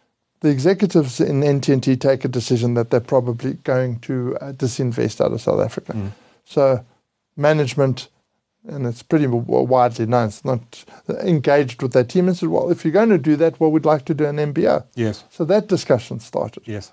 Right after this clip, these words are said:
Speaker 1: New executive comes in and said, "This is tre-, this is, uh, treason."
Speaker 2: <laughs>
Speaker 1: But it wasn't initiated by the, the team.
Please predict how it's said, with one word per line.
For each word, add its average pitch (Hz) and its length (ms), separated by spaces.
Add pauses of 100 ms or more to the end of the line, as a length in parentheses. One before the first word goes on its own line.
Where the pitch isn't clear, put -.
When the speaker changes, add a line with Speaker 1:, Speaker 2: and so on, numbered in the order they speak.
Speaker 1:
New 190 160
executive 170 480
comes 147 240
in 151 80
and 151 100
said, 156 140
"This 151 160
is 143 100
tre-, 220 360
this 151 240
is, 156 200
uh, 160 100
treason." 165 420 (480)
Speaker 2:
<laughs> 127 300 (640)
Speaker 1:
But 175 200
it 208 160
wasn't 202 300
initiated 165 760
by 139 280
the, 147 600
the 147 80
team. 151 340